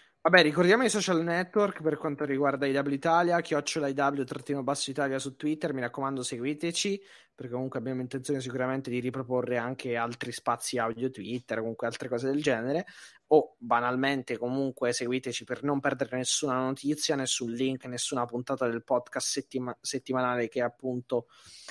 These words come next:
quello di A W Italia. Idem per Instagram, A W Italia page, Facebook, A W Italia page, lasciate un mi piace su Facebook, seguite il profilo di Instagram,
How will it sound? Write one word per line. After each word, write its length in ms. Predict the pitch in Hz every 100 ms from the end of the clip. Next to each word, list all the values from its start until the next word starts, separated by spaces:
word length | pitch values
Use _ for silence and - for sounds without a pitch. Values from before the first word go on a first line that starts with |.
| -
quello 220 | - 147
di 160 | 135 135
A 140 | 135
W 100 | 131
Italia. 760 | 139 175 175 185 185 180 185 175 _ _ -
Idem 420 | 151 147 143 139
per 160 | 131 135
Instagram, 760 | 147 156 - 165 165 165 170 170
A 240 | 170 165
W 240 | 143 117 120
Italia 260 | 127 120
page, 480 | 117 156 160 160 160
Facebook, 680 | - 151 139 123 120 - 127
A 300 | - 127 131
W 60 |
Italia 240 | 135 123 117
page, 500 | 131 147 143 175 180 _ _
lasciate 320 | - - 110 113
un 40 |
mi 60 | 113
piace 300 | 117 - 110
su 100 | -
Facebook, 400 | 123 120 120 -
seguite 280 | 120 120
il 40 | 120
profilo 300 | 123 127 123
di 180 | 135 180
Instagram, 720 | 190 226 214 214 214 220